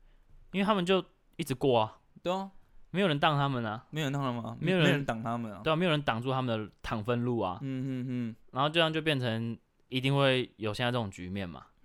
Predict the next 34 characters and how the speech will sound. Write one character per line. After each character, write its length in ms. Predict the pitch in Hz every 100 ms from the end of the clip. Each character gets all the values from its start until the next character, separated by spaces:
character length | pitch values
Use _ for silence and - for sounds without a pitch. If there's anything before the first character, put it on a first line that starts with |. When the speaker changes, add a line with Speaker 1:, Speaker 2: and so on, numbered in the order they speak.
| -
Speaker 2:
对 100 | 139
啊。 220 | 120 120 143 _ _ _ _ _
台 200 | - 143
湾 160 | 175 196
的 120 | 170
教 240 | 143 160 143
育 140 | 147
有 120 | 120
点 240 | 120 113 101
太 480 | 143 117 101 71 50 _ _ _ _ _ -
一 100 | 135
致 240 | 135 135
性， 280 | - 127 104 - 147
所 80 |
有 100 | 190
人 120 | 135 123
训 180 | 170
练 180 | 147 135
的 80 | 123
方 160 | 127 127
式 160 | 135
全 160 | 113 110
部 80 | 117
都 140 | 113
一 140 | 123
模 200 | 113 95
一 120 | 82 90
样。 160 | 90 - -
Speaker 1:
嗯。 260 | 113 101 -
Speaker 2:
自 160 | -
由 140 | 160 127
度 140 | 139
不 120 | 127
高， 380 | 120 90 85 -